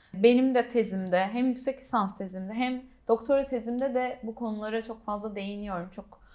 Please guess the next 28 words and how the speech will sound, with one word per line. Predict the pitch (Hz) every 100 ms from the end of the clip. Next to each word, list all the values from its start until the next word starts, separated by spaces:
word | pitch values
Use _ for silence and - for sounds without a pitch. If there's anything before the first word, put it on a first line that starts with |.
| -
önemli | 196 202 220 262
eserler | 208 - 220 208 220 226 220
var | 165 -
incelenmesi | 190 185 180 175 175 180 180
açısından. | - - 175 175
Yani | 175 190 190 190 - - -
o | 247 269
anda | 269 269 269
sanatçı, | 269 254 254 254 -
"Ben | 226 254 240
cam | 262 262
sanatçısı | 262 233 220 - 220 -
mıyım?" | 220 220 220 214 202
diye | 208 208
düşünmüyor. | - 294 294 277 285 339 339 - -
Ama | 240 254
o | 294
malzeme, | 302 285 277 269 285 339 330
o | 262 -
işini | 294 - 277
anlatmak | 247 254 262 262 - 302
için | - - 262
gerekli | 254 240 247 269
olduğundan | 262 254 254 262 269 262 262 - - - - - 220 269 302 277
dolayı | 214 190 180 180 - -
o | 196
malzemeyi | 185 180 185 180 180
kullanıyor. | - 180 170 170 196